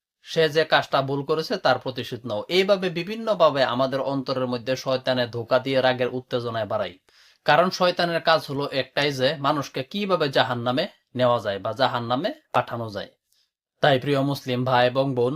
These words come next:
আমরা শুধুমাত্র আল্লাহ এবং রাসূলের অনুসরণ করব আর অন্য কোনো পথ অবলম্বন করব না। আমরা আখেরাতের চিন্তা করব, আর যদি আমরা শয়তানের রাস্তায় চলে যাই তাহলে আমাদের দুনিয়া এবং আখেরাত বরবাদ।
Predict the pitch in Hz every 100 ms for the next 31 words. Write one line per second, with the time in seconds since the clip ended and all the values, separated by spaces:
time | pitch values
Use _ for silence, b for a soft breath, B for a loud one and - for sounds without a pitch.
0 | 156 b b 147 160 170 - 190 185 180
1 | 170 160 160 156 147 147 143 139 143 139
2 | 123 135 160 160 - 143 143 143 151 143
3 | 160 170 - 135 131 170 185 180 160 214
4 | 240 214 143 135 135 127 139 127 127 123
5 | 131 113 110 110 139 135 135 120 - 131
6 | 131 139 - 147 143 127 127 127 170 -
7 | 160 143 147 147 127 131 127 - 143 143
8 | 147 139 131 127 - 117 - 147 123 127
9 | 113 95 b b 160 156 143 123 127 123
10 | 120 117 139 135 127 120 107 - 104 117
11 | 110 101 117 110 98